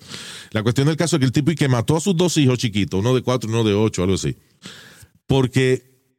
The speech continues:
él recibió un mensaje que sus hijos tenían serpent D N A.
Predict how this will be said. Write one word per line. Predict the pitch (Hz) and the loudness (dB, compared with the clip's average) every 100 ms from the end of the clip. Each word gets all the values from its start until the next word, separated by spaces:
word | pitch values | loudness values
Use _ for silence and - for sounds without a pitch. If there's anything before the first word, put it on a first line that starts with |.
| _ - | _ -2
él | 147 | 0
recibió | 170 165 175 160 | 2 2 2 2
un | |
mensaje | 165 135 151 139 131 | 2 0 0 0 0
que | 117 | 0
sus | 113 104 | 0 2
hijos | 131 120 | 0 2
tenían | 127 127 127 127 - - - _ _ _ - | 0 0 0 -2 -6 -16 -20 _ _ _ -12
serpent | - - 165 175 - 170 151 - - | -6 -2 0 0 0 -4 -4 -8 -6
D | 104 139 131 | -2 0 2
N | 113 | 0
A. | 92 67 | -2 -4